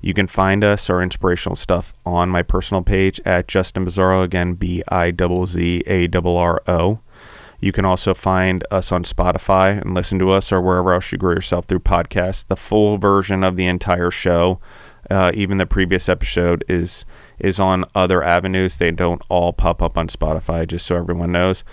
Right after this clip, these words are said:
We are recording these before I've actually even released any, so I'm not sure how these are gonna do, but I will tell you this, this is a lot of reflection on what I've done in the other podcasts. I've actually listened to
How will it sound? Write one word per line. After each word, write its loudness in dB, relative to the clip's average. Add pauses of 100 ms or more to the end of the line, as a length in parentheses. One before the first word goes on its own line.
(300)
We 2
are 4
recording 0
these 2
before -2
I've 2
actually 0
even -2
released 0
any, 0 (380)
so 0
I'm -4
not -2
sure -2
how 2
these -6
are 2
gonna 0
do, 2 (400)
but 0
I 4
will 2
tell -4
you 0
this, -2
this -8
is -4
a 0
lot 0
of -6
reflection -4 (100)
on -4
what 0
I've -6
done -2
in -6
the -2
other 0
podcasts. -2
I've -2
actually -4
listened -4
to -4